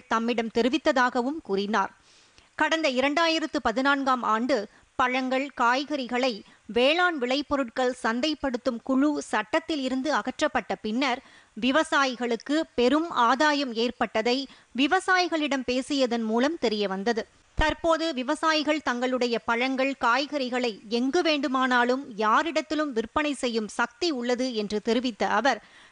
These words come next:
இந்த சக்திதான் விவசாயிகளின் முன்னேற்றத்திற்கான ஆதாரம் என்று கூறினார். இவை மட்டுமல்லாது,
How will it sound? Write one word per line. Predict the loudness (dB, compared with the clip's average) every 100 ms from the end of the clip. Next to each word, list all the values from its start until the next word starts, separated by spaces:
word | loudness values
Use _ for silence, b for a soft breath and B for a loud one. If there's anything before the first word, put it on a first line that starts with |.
| -4
இந்த | 0 0 0
சக்திதான் | -2 -2 0 4 4 4
விவசாயிகளின் | 0 -2 0 0 0 0 -2 -2 -2
முன்னேற்றத்திற்கான | -2 -2 0 -2 -2 -2 0 0 0 -2 2
ஆதாரம் | 2 4 2 0 -2
என்று | -6 -6 -6
கூறினார். | -2 0 2 0 -2 -6 _ b b b b
இவை | 0 2 0
மட்டுமல்லாது, | -2 0 2 2 2 2 0